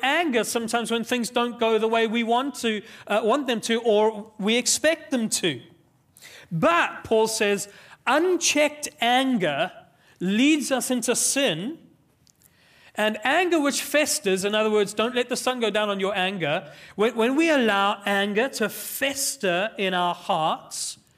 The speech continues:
it produces something in us which Paul calls a foothold for Satan to take advantage of. So when we allow something in our hearts, when we allow something in our spirits to grow,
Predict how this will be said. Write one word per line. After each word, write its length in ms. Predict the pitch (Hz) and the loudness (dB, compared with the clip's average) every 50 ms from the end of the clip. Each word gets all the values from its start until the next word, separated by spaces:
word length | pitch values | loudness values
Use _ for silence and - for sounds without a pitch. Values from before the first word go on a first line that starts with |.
| _ _ _ _ _ _ _ _ _ _ | _ _ _ _ _ _ _ _ _ _
it 180 | - 202 196 196 | -2 -2 -2 -2
produces 840 | - 233 220 180 156 151 160 196 254 277 254 - - - 208 185 | -2 -2 -2 -2 -2 -2 -2 0 0 0 0 -2 -2 -4 -4 -4
something 460 | - - 196 175 175 160 - 180 165 160 | -2 -2 -2 -4 -4 -4 -4 -4 -2 -2
in 100 | 147 143 | -2 -2
us 460 | 151 185 240 - - - - - - _ _ _ _ _ _ _ _ | -2 -2 -2 -4 -4 -4 -4 -6 -10 _ _ _ _ _ _ _ _
which 200 | 165 151 - - | -10 -10 -10 -8
Paul 360 | - - 220 220 233 247 233 | 0 2 4 4 4 2 0
calls 500 | 240 - 196 180 175 170 170 175 165 - - | -2 -2 0 0 0 0 -2 -2 -6 -6 -4
a 140 | 180 170 170 | -4 -4 -4
foothold 1120 | 170 - - - - - 320 220 - - - - - 160 139 135 139 143 165 214 208 - - _ _ _ _ _ | -6 -10 -12 -12 -10 -10 -10 -10 -10 -12 -8 -6 -4 -4 -2 -2 -4 -4 -6 -8 -10 -14 -20 _ _ _ _ _
for 180 | - - 170 160 | -12 -10 -8 -6
Satan 560 | - - - 185 175 180 175 175 170 170 165 | -6 -4 -4 -4 -4 -6 -6 -10 -10 -10 -10
to 120 | 170 - 160 | -12 -14 -14
take 320 | - - 151 143 - - | -8 -8 -8 -8 -8 -10
advantage 560 | 151 135 135 143 143 139 135 - - 139 123 | -12 -10 -8 -8 -8 -8 -10 -12 -14 -14 -12
of. 440 | 135 117 110 - - - - - _ _ _ _ _ _ _ _ _ _ _ _ _ _ _ _ _ | -14 -14 -14 -18 -20 -20 -20 -20 _ _ _ _ _ _ _ _ _ _ _ _ _ _ _ _ _
So 180 | - - 208 196 | -6 -2 0 2
when 220 | 202 220 247 269 | 2 2 0 0
we 180 | 269 277 277 269 - | 0 -2 -2 0 0
allow 580 | 220 208 202 208 214 226 240 254 262 262 254 240 | 2 2 2 2 2 0 0 0 0 0 0 -2
something 380 | - - 254 240 233 226 226 | -2 -4 -6 -4 -4 -4 -4
in 200 | 226 233 214 208 | -2 -4 -2 0
our 180 | 208 208 208 202 | 2 2 0 0
hearts, 480 | - - - 285 262 196 185 180 - 208 | -2 -2 -2 0 2 2 0 -2 -2 -4
when 120 | 208 208 | -4 -2
we 120 | 208 202 | -2 0
allow 420 | 202 196 196 202 214 226 262 294 302 | 0 0 0 0 0 0 0 -2 -4
something 340 | - - 262 247 240 233 233 | -4 -6 -6 -4 -4 -4 -2
in 100 | 226 220 | -2 0
our 140 | 214 214 | 0 -2
spirits 420 | 208 - - - 240 226 208 233 - | -2 -4 -2 0 0 0 0 -4 -4
to 100 | - 202 | -6 -6
grow, 720 | 180 156 160 175 185 185 180 180 185 196 214 247 311 320 | -6 -6 -8 -6 -2 0 2 2 2 2 2 0 -2 -4